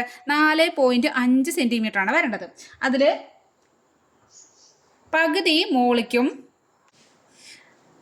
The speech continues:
പകുതി താഴേക്കും, അതായത് ഇങ്ങനെ വരുമ്പോൾ രണ്ടേ പോയിന്റ് അഞ്ച് ഇവിടെയും രണ്ടേ പോയിന്റ് അഞ്ച് ഇവിടെയും വരണം. ഉം. അപ്പോൾ ഈ രണ്ടേ പോയിന്റ് അഞ്ച് അല്ല,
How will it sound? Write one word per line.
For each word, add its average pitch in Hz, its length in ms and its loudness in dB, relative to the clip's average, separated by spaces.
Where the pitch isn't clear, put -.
പകുതി 349 300 0
താഴേക്കും, 208 480 -2
അതായത് 240 340 0
ഇങ്ങനെ 247 260 0
വരുമ്പോൾ 254 300 0
രണ്ടേ 226 260 0
പോയിന്റ് 262 280 0
അഞ്ച് 262 220 -2
ഇവിടെയും 240 360 0
രണ്ടേ 226 340 0
പോയിന്റ് 254 320 2
അഞ്ച് 226 260 0
ഇവിടെയും 226 320 0
വരണം. 226 240 -2
ഉം. 320 100 2
അപ്പോൾ 311 280 2
ഈ - 20 0
രണ്ടേ 220 220 0
പോയിന്റ് 262 200 4
അഞ്ച് 262 140 4
അല്ല, 208 100 2